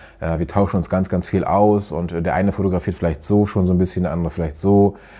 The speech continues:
Ähm, es kann gefachsimpelt werden und ihr habt wirklich viel, viel Zeit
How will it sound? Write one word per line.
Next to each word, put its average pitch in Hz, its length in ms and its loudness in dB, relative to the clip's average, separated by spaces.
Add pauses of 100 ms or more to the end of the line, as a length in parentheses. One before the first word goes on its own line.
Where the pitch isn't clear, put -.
(160)
Ähm, 85 200 -4
es - 100 -8
kann 92 260 -4
gefachsimpelt 92 720 -4
werden 90 320 0
und 87 120 -4
ihr 87 60 -2
habt 76 100 -6
wirklich 87 260 -4
viel, 90 140 -4
viel 82 140 -6
Zeit 80 280 -6